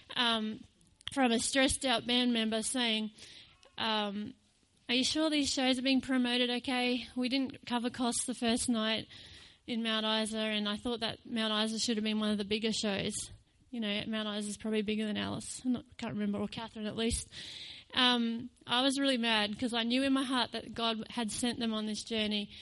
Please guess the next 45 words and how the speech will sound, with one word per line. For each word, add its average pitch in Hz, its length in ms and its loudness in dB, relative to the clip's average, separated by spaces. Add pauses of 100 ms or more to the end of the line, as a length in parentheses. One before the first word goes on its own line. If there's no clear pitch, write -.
(220)
and 220 140 -4
I 220 60 2
knew 240 280 2
that 233 160 -2
God 220 200 -2
would 220 120 -2
provide. 208 400 2
He 220 80 -2
wouldn't 233 280 -6
send 233 240 -6
them 220 100 -6
out 214 200 -6
there 220 160 -2
without, 220 400 0 (460)
you 240 100 0
know, 208 140 2
providing. 214 640 2 (300)
And 220 80 -8
so 247 60 2
I 240 40 4
was 233 80 0
kinda 269 280 4
mad 269 260 4
at 254 100 0
the 254 60 2
band 240 380 4
for 233 80 -2
not 226 220 0
having 233 260 2
faith. 220 400 4 (260)
<laughs> 220 100 -4 (600)
Um, 220 240 0
but, 214 280 -2
you 240 120 -4
know, 208 160 -2
they 220 160 -2
just 254 320 -8
wanted 240 220 -2
to 254 40 -4
make 240 180 -2
sure 254 140 -2
it 247 40 -2
was 240 120 -2
all 247 140 0
good. 233 340 0